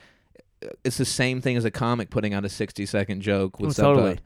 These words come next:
Speaker 1: It's just the only thing different. It's like you're saying about porn and everything. The only thing difference is the thing.
Speaker 2: Yeah.
Speaker 1: Comedy or, like,
Speaker 2: Dude, porn stars do the same thing. They put out, like, a picture of them, like, rubbing their titties together
Speaker 1: Yeah.
Speaker 2: for sixty seconds
Speaker 1: And then
Speaker 2: on
Speaker 1: I double tap, dude.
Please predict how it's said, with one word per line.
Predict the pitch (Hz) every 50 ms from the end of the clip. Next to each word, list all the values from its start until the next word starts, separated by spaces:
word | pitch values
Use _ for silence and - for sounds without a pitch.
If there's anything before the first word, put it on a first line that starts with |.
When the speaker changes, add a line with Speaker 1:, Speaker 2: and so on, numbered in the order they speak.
| _ _ - -
Speaker 1:
It's | - 113 -
just | - 151 143 - -
the | 123 120
only | - 117 135 160 180 196
thing | 185 - 185 180 170
different. | 151 160 156 151 - -
It's | 120 - 127
like | 123 104 120 120 123
you're | 123 120
saying | - 135 123
about | 120 113 107
porn | - - 120 123 123
and | 120
everything. | 110 101 101 101 - 101 98 - - - _ _
The | - - 104
only | 120 135 151 160
thing | 156 160 143
difference | 127 135 127 131 120 -
is | 117 110
the | 104 107
thing. | - - 117 110 101 90 - 60 - - _ -
Speaker 2:
Yeah. | - 127 135 113 92 - - -
Speaker 1:
Comedy | - 107 107 113 113 113 110 110 107 104
or, | 98 82 95 90 87 87 87 87 80 - - - - -
like, | 95 98 95 101 - 71
Speaker 2:
Dude, | 101 98 185 185 135
porn | - 165 175 185 185
stars | - 202 185 170 156
do | 165
the | 151 139
same | - 151 147 147
thing. | 160 160 143
They | 120 107
put | - - 139 131
out, | 143 139 139 110
like, | 110 120 113
a | 117 107 - -
picture | - - 131 123 - 139
of | 123
them, | 120 120 120
like, | 113 110 104 95 -
rubbing | 85 107 107 113 113
their | 113 113
titties | 107 - 127 113 113 110 - -
together | 110 107 107 107 - 90
Speaker 1:
Yeah. | 82
Speaker 2:
for | - 98
sixty | - - 117 101 113 107
seconds | 98 113 107 107 107 110 101
Speaker 1:
And | 104
then | 107 113 113
Speaker 2:
on | 104
Speaker 1:
I | 101 104 113
double | 110 98 - 98 90 92 92 104 113
tap, | 110 - - 156 160 208 240 214 117 92 _ -
dude. | - - 95 101 131 175